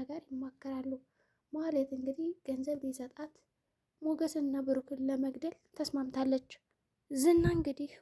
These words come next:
ብሩክን ወይም ደግሞ ሞገስን ከገደለችለት በኋላ ምን ሊያደርግ ይችላል? ማህሌትን ገንዘብ ሊሰጣት ወይስ ደግሞ አብረው ሊሰሩ? እንግዲህ አብረን የምናይ ይሆናል።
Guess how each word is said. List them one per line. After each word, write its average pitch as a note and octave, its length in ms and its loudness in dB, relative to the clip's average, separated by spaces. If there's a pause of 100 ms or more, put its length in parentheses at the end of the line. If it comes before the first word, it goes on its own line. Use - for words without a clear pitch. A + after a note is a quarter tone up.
(140)
ብሩክን D#4 480 -2
ወይም C#4 240 0
ደግሞ C4 320 -2
ሞገስን D#4+ 480 -4
ከገደለችለት C4+ 1000 -6
በኋላ C4+ 320 -6 (160)
ምን D4 180 -8
ሊያደርግ C4+ 400 -8
ይችላል? C4+ 400 -6 (640)
ማህሌትን D4+ 560 -2 (360)
ገንዘብ C#4+ 380 0
ሊሰጣት C4+ 440 -6 (360)
ወይስ C4 280 0
ደግሞ C#4 260 -2 (340)
አብረው C#4 280 2
ሊሰሩ? C4+ 360 -4 (720)
እንግዲህ C#4+ 440 -2
አብረን C#4+ 320 0
የምናይ C4 400 0
ይሆናል። C4+ 360 0